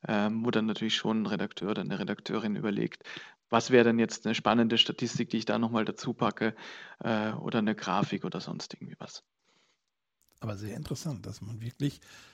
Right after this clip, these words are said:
Speaker 2: ständig das gesamte Gebilde im Blick haben muss, ne? Du arbeitest vielleicht an diesem einen Thema, bleiben wir mal bei, bei Clemens Fritz, das Interview und so weiter, das Gespräch
Speaker 1: Mhm.
Speaker 2: mit ihm. Und statt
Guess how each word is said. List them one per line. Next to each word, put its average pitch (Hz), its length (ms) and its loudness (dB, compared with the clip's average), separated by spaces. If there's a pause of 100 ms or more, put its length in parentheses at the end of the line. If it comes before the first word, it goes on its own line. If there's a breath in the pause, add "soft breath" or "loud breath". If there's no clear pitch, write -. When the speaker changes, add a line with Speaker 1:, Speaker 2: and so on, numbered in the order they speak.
(100)
Speaker 2:
ständig 160 540 -2
das - 200 -6
gesamte 135 400 -2
Gebilde 165 380 4
im 143 100 -2
Blick 220 220 -6
haben 95 200 -8
muss, 98 260 -14
ne? 160 120 -2
Du 165 200 -8 (120)
arbeitest 165 480 0
vielleicht 135 380 -2
an 131 100 -2
diesem 160 300 0
einen 123 220 -2
Thema, 175 320 0
bleiben 135 220 -4
wir 139 100 -4
mal 131 200 -2
bei, 120 240 -6
bei 120 240 -8
Clemens 120 380 -2
Fritz, - 220 -4
das 101 100 -6
Interview 165 400 -6
und 147 100 -8
so 147 100 -4
weiter, 139 180 -4
das 123 80 -12
Gespräch 147 260 8
Speaker 1:
Mhm. 147 60 6
Speaker 2:
mit 175 100 4
ihm. 185 160 0 (540 loud breath)
Und 170 300 -10
statt - 440 -6